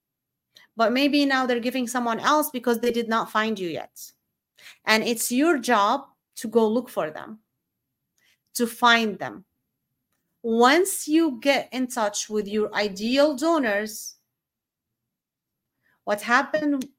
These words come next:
is you will actually be sustained. Like, your organization will not need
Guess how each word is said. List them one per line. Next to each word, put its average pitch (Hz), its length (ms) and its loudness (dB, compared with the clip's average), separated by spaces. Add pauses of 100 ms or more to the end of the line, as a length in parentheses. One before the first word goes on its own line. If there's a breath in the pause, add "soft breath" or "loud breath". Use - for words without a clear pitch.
(160)
is 214 420 0 (600)
you 240 280 2
will 247 500 2
actually 220 840 -4 (2750)
be 233 160 0
sustained. 262 840 -6
Like, 220 200 0
your 240 140 2
organization 240 1040 -2 (380)
will 226 400 4
not 226 360 -2
need 240 420 0